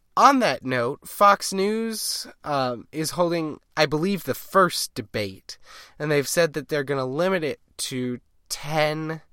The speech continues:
candidates. You have to be in the most recent national polls. You have to be in the top ten.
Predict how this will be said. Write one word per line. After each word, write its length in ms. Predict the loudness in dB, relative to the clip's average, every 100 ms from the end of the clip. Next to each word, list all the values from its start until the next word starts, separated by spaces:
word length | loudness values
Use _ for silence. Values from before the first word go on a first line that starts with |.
| -20 _ _ _ _
candidates. 720 | -2 0 0 -6 -14 _ -8
You 120 | -2
have 240 | 0 0 -2
to 80 | -10
be 360 | -6 -6 -6
in 120 | -6
the 60 | -4
most 260 | -4 -4 -6
recent 340 | -6 -6 -6
national 460 | -2 -2 -4 -6 -8
polls. 500 | -4 -4 -2 -6 -6
You 80 |
have 140 | -8 -8
to 80 | -12
be 180 | -8
in 120 | -8 -8
the 60 |
top 440 | -10 -4 -4 -4 -8 -20 -20 -20 _ _ _ _
ten. 500 | -12 -10 -10 -12 -20